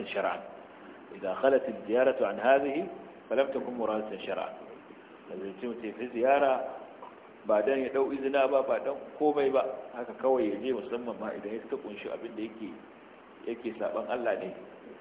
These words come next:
to wannan ba ita ce shari'a take bukata ba. Shi yasa, a, za mu ga Ibn al-Qayyim a cikin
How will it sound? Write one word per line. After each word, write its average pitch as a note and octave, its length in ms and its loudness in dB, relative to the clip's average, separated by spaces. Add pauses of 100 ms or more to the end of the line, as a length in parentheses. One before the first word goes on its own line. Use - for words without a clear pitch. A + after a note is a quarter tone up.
(100)
to - 80 -4
wannan A#2 200 2
ba - 120 -2
ita - 240 -6
ce - 80 -6
shari'a G#2+ 320 0
take - 240 -8
bukata - 480 -6
ba. - 80 -10 (1040)
Shi B2 80 2
yasa, B2 480 6 (160)
a, G#2+ 120 0 (1080)
za B2 180 6
mu A#2+ 140 4
ga A2+ 40 4
Ibn C3+ 280 2
al-Qayyim C3 400 -2
a - 80 -6
cikin A#2 400 -10